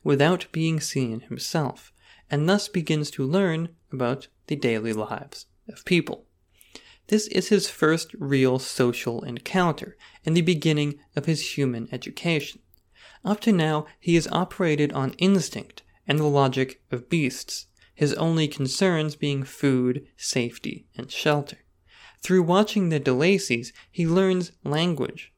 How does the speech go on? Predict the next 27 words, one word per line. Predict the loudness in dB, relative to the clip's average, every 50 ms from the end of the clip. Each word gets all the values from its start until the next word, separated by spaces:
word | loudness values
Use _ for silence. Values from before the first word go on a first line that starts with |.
| _ _ 0
both | 2 2 2 2 -2 -8
verbal | -10 -4 2 4 6 6 6 6 4 2 2 0
and | -2 -6 -6 -8 -8 -2
written, | 0 0 2 2 0 -2 -2 -4 -8 -16 -20 _ _
as | -2 0 0
well | 2 4 4 6 6 6
as | 4 2 0
the | 0 -2
ways | 0 2 2 4 4 4 2 0 0
in | 0 0
which | 0 0 -2 -4 -4 -2
humans | -2 0 0 0 -2 -4 -4
are | -4 -4
meant | -2 -2 -4 -6 -10 -12 -14
to | -10 -8 -8 -8
treat | -2 0 2 2 2 2 0
each | -2 -4 -4 -8
other, | -10 -12 -12 -16 -18 _ _ _ _ _ _
which | -2 -2 0 0 0
goes | 0 2 2 2 2 0 -4 -10 -10 -8
against | -8 -4 0 0 2 2 0 0 -4 -6 -10 -12 -4 _
all | 4 4 6 6 4 4 2 2
of | 2 2
his | 0 0 0
experiences | -2 -6 -4 0 4 4 4 4 2 0 -2 -2 -2 0 0
with | -2 -2 0
them | 0 0 0 -2 -4 -8